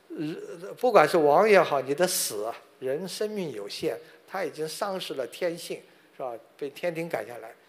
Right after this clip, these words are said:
因此生死的焦虑是他首先的焦虑，这是一个人的焦虑，神没有这个焦虑，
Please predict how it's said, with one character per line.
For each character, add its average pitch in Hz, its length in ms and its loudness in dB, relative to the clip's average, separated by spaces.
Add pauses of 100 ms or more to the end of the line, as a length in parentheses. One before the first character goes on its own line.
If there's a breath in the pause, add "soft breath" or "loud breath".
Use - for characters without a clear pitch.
(260 soft breath)
因 196 160 -6
此 156 200 -2
生 254 360 0
死 123 380 -6
的 135 120 -6
焦 190 260 2
虑 175 160 -2
是 147 120 -12
他 135 140 -14
首 - 180 -14
先 131 160 -8
的 123 80 -4
焦 120 200 0
虑， 107 160 -6 (340 loud breath)
这 - 80 -8
是 165 160 -8
一 151 160 -12
个 147 100 2
人 127 320 -2
的 208 120 8
焦 127 260 -2
虑， 117 100 -8 (380 loud breath)
神 - 300 4
没 226 200 6
有 139 140 10
这 123 140 4
个 117 80 0
焦 117 220 0
虑， 120 140 -6